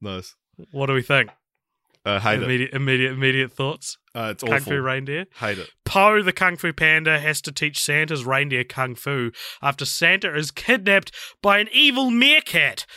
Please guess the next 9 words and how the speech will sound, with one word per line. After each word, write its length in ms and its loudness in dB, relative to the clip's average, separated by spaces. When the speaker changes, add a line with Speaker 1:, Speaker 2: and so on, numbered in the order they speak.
Speaker 2:
voiced 320 0
by 160 4
Ben 260 0
Mendelsohn. 640 -2
Speaker 1:
<laughs> 560 2
Nice. 360 -6
Speaker 2:
There 100 -8
you 60 -10
go. 280 -2